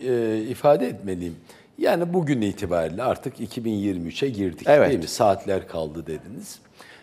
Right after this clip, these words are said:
Speaker 1: Yani Ocak ayı, Ocak iki bin yirmi üç geldikten sonra, e,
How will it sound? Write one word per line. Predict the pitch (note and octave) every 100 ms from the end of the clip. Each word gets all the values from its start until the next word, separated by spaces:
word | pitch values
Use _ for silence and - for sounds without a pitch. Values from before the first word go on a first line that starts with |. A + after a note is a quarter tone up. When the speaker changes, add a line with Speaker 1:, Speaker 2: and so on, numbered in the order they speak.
| _
Speaker 1:
Yani | - C3+
Ocak | D3 E3 D#3+ C#3 A2+
ayı, | G2+ G2 C3+
Ocak | C3 A#2 G#2+
iki | D3+ - G#2
bin | G2
yirmi | C3+ A#2 G2+
üç | F2 -
geldikten | C3 A#2 A2+ - D3
sonra, | A#2+ - E2 D2+ A2 F3+ F#3+ - - - - -
e, | - A#2 A2 G#2+ G#2